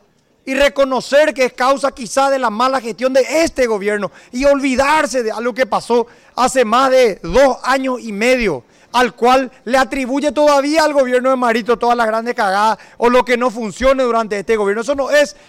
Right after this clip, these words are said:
cosa de hombre, presidente Peña. Eso es un cuadro diagnóstico de esquizofrenia que usted tiene que tratarse. Quizá cuando supere eso, va a poder mirar adelante para el futuro, para construir en este país.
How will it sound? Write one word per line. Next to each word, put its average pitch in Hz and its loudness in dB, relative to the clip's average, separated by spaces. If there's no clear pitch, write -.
cosa 254 2
de 226 0
hombre, 262 2
presidente 214 -4
Peña. 170 -4
Eso 254 0
es 285 0
un 247 -8
cuadro 269 4
diagnóstico 254 2
de 269 6
esquizofrenia 247 0
que 269 -4
usted 240 0
tiene 254 2
que 262 -2
tratarse. 233 -2
Quizá 233 -6
cuando 254 -2
supere 262 2
eso, 214 -4
va 226 0
a 262 0
poder 240 2
mirar 233 0
adelante 233 4
para 247 2
el 247 0
futuro, 226 -2
para 240 0
construir 233 -4
en 233 0
este 233 -2
país. 175 0